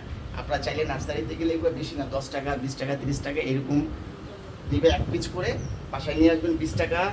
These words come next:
তিরিশ টাকা দাম। এই যে টবগুলো, এটা যেমন আমি বিশ টাকা না তিরিশ টাকা দিয়ে কিনছি, আমার সঠিক মনে নেই, এরকম টবগুলো কিনে আপনাদের বেলকনি থাকলে সেখানে লাগিয়ে রাখবেন।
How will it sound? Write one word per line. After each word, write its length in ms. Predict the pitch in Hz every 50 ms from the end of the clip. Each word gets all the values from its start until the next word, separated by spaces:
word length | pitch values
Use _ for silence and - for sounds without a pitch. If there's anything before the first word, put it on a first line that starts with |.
| - - - -
তিরিশ 160 | - 156 160 -
টাকা 120 | - 156 165
দাম। 120 | 165 160 160 170
এই 60 | 160
যে 60 | 180 -
টবগুলো, 300 | 165 139 127 143 135 123 110 135
এটা 100 | 143 156 147
যেমন 140 | 156 151 156 151
আমি 100 | 151 156 165 156 147 - - - - - - - - - - - - - -
বিশ 100 | 185 185 - -
টাকা 120 | 214 196 202
না 80 | 196 -
তিরিশ 140 | 196 185 - -
টাকা 120 | 185 190 180
দিয়ে 100 | 180 180
কিনছি, 180 | 175 165 165 165
আমার 120 | 165 165 170
সঠিক 160 | 170 - 135 143
মনে 120 | 139 139 135 123
নেই, 80 | 104 - - - - - - - -
এরকম 200 | 165 165 170 175 165
টবগুলো 300 | 165 147 135 - 170 170 170 170
কিনে 160 | - 190 196 180
আপনাদের 180 | 156 151 147 143 -
বেলকনি 260 | 143 135 - 156 160 160 151
থাকলে 160 | 151 - 175 -
সেখানে 200 | - 139 139 135 131
লাগিয়ে 200 | 127 123 127 123 117
রাখবেন। 260 | - - 117 127